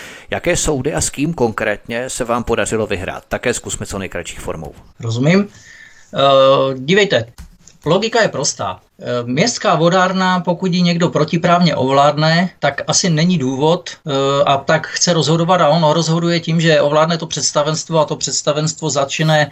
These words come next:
Speaker 2: pořádat mimořádné valné hromady, kde se snaží jako kdyby vytvářet dojem, že to je všechno legální, vždyť to schválila valná hromada, jo.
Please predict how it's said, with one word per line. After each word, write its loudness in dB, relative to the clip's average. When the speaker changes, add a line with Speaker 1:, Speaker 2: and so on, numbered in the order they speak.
Speaker 2:
pořádat 2
mimořádné 2
valné 2
hromady, 2
kde 0
se 0
snaží 0
jako -2
kdyby 0
vytvářet 2
dojem, 2
že 0
to -2
je 4
všechno 0
legální, 2
vždyť -8
to -4
schválila 2
valná 2
hromada, 0
jo. -4